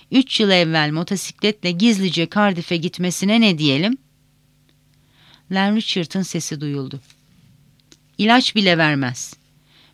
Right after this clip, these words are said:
Bir saat muayenehanesinin önünde beklediğiniz halde elindeki şişe boş olarak dönersiniz." Jenkin bağırdı. "Susalım,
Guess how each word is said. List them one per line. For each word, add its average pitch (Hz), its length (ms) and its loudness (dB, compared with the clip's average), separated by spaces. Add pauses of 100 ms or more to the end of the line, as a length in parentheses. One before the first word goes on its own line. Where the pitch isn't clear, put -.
Bir 285 140 4
saat 202 420 2
muayenehanesinin 185 960 0
önünde 170 400 0
beklediğiniz 170 720 0
halde 143 360 0 (480)
elindeki 214 460 2
şişe - 360 0
boş 220 180 2
olarak 156 420 2
dönersiniz." 139 840 -6 (1700)
Jenkin 190 460 -2
bağırdı. 139 520 0
"Susalım, 214 680 0